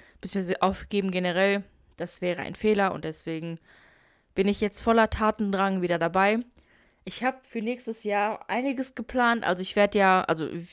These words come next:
die, die mich persönlich kennen, wissen, dass ich Trash-T V sehr gerne mag, auch wenn ich in letzter Zeit eigentlich nicht so viel Trash-T V geguckt hab. Aber bald fängt das Dschungelcamp wieder an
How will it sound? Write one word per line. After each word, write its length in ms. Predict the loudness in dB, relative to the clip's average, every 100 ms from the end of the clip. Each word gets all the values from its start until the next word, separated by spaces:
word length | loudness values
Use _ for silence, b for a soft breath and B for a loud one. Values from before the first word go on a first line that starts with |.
| -2
die, 100 | 0
die 220 | 0 -4
mich 140 | -4
persönlich 400 | -4 0 2 2
kennen, 240 | 0 -2 0
wissen, 180 | -2 -2
dass 140 | -6
ich 120 | -8
Trash-T 380 | 2 2 2 0
V 60 | 2
sehr 160 | 2
gerne 200 | 4 2
mag, 320 | 4 2 0 -8 B B B B B B
auch 200 | -4 0
wenn 100 | 0
ich 140 | 0
in 80 | 0
letzter 280 | -2 0 -4
Zeit 220 | -2 -2
eigentlich 260 | -2 -4 0
nicht 120 | 0
so 80 | 0
viel 140 | -2
Trash-T 460 | -2 -2 -4 0 0
V 20 |
geguckt 380 | 0 -10 -8 -2
hab. 260 | 0 0 -8 -14 _ _ _ _ _ _ _ _ _ -20 -2
Aber 240 | 0 2
bald 220 | 4 2
fängt 180 | 2 -4
das 120 | -4
Dschungelcamp 500 | 0 2 4 2 0
wieder 200 | 2 2
an 280 | 2 2 0